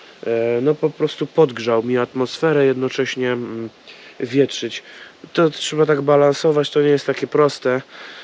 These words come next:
e, żeby to dobrze zrobić. Najlepiej byłoby ten kompost wstawiać tutaj na wieczór, na noc, jak już w dzień mamy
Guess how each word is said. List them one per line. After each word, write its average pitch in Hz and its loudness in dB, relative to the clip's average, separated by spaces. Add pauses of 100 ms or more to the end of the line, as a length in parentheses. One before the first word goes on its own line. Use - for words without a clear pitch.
(140)
e, 127 2
żeby 131 0
to 143 0
dobrze 131 0 (140)
zrobić. 143 0
Najlepiej 139 0
byłoby 131 2
ten 131 -2
kompost 131 -4
wstawiać 135 0
tutaj 135 -2
na 131 2
wieczór, 131 2
na 139 2
noc, 123 -4
jak 117 -6
już 120 -4
w 113 -10
dzień 131 0 (340)
mamy 123 0